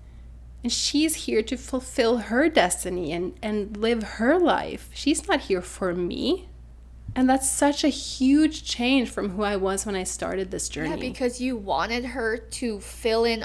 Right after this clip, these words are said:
Speaker 2: all the gaps of love that you didn't get <laughs> as a child. You're like,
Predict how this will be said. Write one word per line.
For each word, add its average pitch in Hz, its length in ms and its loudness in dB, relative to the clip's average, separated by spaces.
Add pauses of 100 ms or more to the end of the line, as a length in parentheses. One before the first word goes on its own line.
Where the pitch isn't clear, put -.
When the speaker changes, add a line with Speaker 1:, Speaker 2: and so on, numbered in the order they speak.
Speaker 2:
all 196 280 4
the 226 120 -2
gaps - 800 0 (400)
of 202 300 4
love 208 500 2
that 214 140 -2
you 214 100 -8
didn't 190 460 -8
get 180 280 -4
<laughs> 208 140 -2
as 202 120 -2
a 208 60 -4
child. 254 680 2
You're 226 120 2
like, 220 240 -2